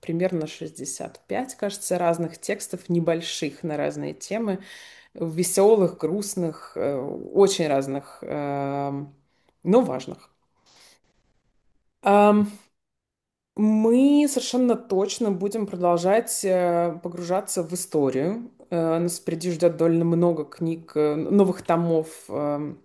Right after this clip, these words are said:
истории, эм, Андрея Борисовича Зубова.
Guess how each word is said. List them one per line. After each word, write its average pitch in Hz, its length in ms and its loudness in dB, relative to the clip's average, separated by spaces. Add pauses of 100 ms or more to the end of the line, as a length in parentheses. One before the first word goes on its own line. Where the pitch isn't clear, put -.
(1300)
истории, 165 800 4
эм, 147 840 -4
Андрея 160 220 0
Борисовича 151 420 -4
Зубова. 143 560 -6